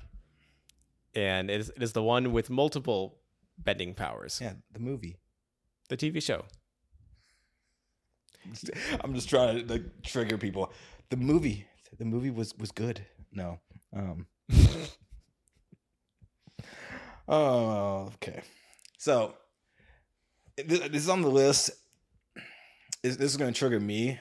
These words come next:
Speaker 2: I told, I'm already triggered. Um, so it's like, it's talking to your pets. <laughs> And you know where I'm going. Talking to your pets with, like, the, the baby voice and, like,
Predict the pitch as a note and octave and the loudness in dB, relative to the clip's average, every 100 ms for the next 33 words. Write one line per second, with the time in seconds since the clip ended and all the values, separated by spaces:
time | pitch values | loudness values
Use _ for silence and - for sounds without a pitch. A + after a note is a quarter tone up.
0 | - G#2+ B2 A2+ G#2+ A2+ G2+ - F2+ F2+ | -6 -4 -2 -2 0 0 -2 -4 -6 -6
1 | - - - _ - A2+ G#2+ F2+ - _ | -10 -20 -20 _ -2 2 2 -2 -8 _
2 | _ _ _ _ _ _ _ _ - _ | _ _ _ _ _ _ _ _ -20 _
3 | - - A#2+ G#2+ G2+ G2+ G#2+ G2+ A2 A2+ | -20 -6 -2 0 0 0 -2 -2 -2 -2
4 | - C#3 B2+ C3+ B2+ A#2 G2+ - G#2 - | -2 -2 0 0 0 0 0 -4 -8 -6
5 | - - _ _ _ _ _ _ _ _ | -10 -10 _ _ _ _ _ _ _ _
6 | - - - - - - - - - - | 0 6 8 8 4 0 -6 -14 -18 -20
7 | - - _ - - - F3 G3+ F#3+ E3+ | -20 -20 _ -12 -6 4 6 8 8 8
8 | E3 B2+ - - G3 F#3+ G#3+ F#3+ F#3 F3+ | 6 6 0 0 4 4 2 0 2 2
9 | - A#2 A2+ - - - _ _ _ B2 | 4 2 2 -4 -4 -8 _ _ _ -4
10 | A#2+ A#2+ G#2+ A#2+ A#2 G#2 A#2+ A#2+ A#2+ A#2+ | 0 -2 0 -4 -4 -4 0 0 0 0
11 | B2 A#2+ B2+ A2+ A2 F2+ | 0 0 0 -2 -2 -6